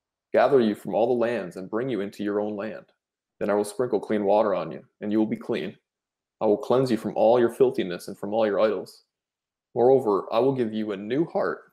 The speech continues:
and put a new spirit within you. And I will remove the heart of stone from your flesh and give you a heart of flesh. I will put my spirit within you and cause you to walk in my statutes. And you will be careful to observe my ordinances. You will live in the land that I gave to your forefathers,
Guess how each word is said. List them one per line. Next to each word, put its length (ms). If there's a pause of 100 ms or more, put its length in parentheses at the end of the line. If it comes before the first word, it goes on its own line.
(160)
and 120
put 140
a 40
new 220
spirit 380
within 280
you. 180 (580)
And 100
I 40
will 120
remove 400
the 80
heart 240
of 80
stone 440
from 180
your 100
flesh 360
and 100
give 100
you 140
a 40
heart 160
of 120
flesh. 500 (380)
I 20
will 100
put 200
my 100
spirit 480
within 340
you 140
and 120
cause 260
you 80
to 100
walk 320
in 80
my 140
statutes. 720 (480)
And 100
you 60
will 80
be 80
careful 360
to 100
observe 280
my 140
ordinances. 680 (760)
You 140
will 120
live 140
in 60
the 80
land 240
that 80
I 80
gave 220
to 60
your 100
forefathers, 800